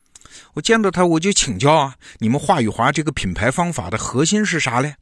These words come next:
华南说，“就是一句话，叫超级品牌就是超级符号。”我一听心里就打鼓啊，品牌方法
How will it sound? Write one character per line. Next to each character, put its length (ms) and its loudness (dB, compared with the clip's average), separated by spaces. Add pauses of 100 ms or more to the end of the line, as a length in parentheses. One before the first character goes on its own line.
(680)
华 160 2
南 180 2
说 220 -6 (300)
，“就 180 2
是 60 0
一 100 -12
句 120 -6
话， 240 -14 (160)
叫 280 -2
超 360 2
级 240 0
品 280 -6
牌 280 -6 (120)
就 200 0
是 260 -6
超 280 -4
级 200 -8
符 220 -10
号。” 180 -12 (1080)
我 120 -12
一 100 -4
听 220 -2
心 220 4
里 120 2
就 180 -2
打 200 -2
鼓 180 -8 (120)
啊， 200 -8 (440)
品 360 0
牌 240 -2
方 220 0
法 300 -10